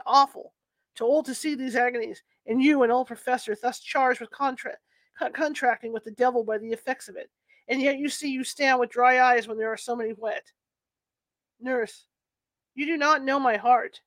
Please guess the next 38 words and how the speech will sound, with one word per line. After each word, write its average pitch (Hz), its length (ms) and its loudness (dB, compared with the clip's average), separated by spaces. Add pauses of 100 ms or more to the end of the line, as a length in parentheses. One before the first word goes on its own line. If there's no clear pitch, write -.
(380)
H. - 380 -6 (520)
"You 285 160 2
would 330 140 0
do 294 180 0
well, 277 280 6
if 254 140 -4
you 254 80 -2
are 247 100 2
guilty, 254 340 -4
to 208 80 -14
confess 226 560 -2 (200)
and 240 120 -10
give 254 140 -4
glory 254 280 0
to 220 80 -4
God." 214 420 -2 (380)
Nurse. 247 400 -4 (400)
"I 285 140 2
am 294 180 0
as 233 100 -8
clear 320 300 -4
as 269 140 -6
the 240 80 -16
child 240 360 2
unborn." 226 540 -8 (500)
H. - 400 -8 (380)
"What 294 260 2
uncertainty 208 800 -8 (260)
there 247 120 -2
may 269 180 -2
be 240 360 -6
in 226 120 -8
appar-, 220 340 -6 (460)
in 220 180 -6
apparitions 240 560 -2
I 220 120 -4
know 220 120 -2
not. 214 420 -4